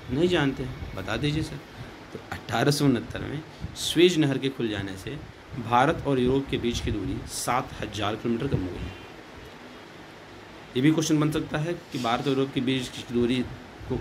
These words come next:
कम करने के लिए किस वर्ष में स्वेज नहर को खोल दिया गया था, अर्थात बनकर complete हो गया, तो अठारह सौ उनहत्तर। यह date बहुत ही important,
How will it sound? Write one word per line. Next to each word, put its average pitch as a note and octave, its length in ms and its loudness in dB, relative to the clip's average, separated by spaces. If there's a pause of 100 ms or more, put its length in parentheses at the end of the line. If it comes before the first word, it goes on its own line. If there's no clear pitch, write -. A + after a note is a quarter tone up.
कम C3+ 180 6
करने B2+ 280 2
के G#2 120 -6
लिए G#2 240 -2 (480)
किस G#3 200 2
वर्ष C3 280 0
में A2 100 2
स्वेज C#3 300 4
नहर A2+ 160 0
को C3 180 -4 (120)
खोल C3 160 2
दिया G2+ 140 -4
गया F#2 160 -8
था, - 420 -10
अर्थात - 380 0
बनकर G#2+ 260 0
complete A#2 400 0
हो G2 40 -8
गया, F#2+ 140 -10 (520)
तो C#3 60 4
अठारह B2+ 380 4
सौ B2 140 -2
उनहत्तर। G2 360 -4 (360)
यह C3 120 8
date D3+ 280 6 (240)
बहुत A#2 300 0
ही C#3+ 40 6
important, C#3 540 2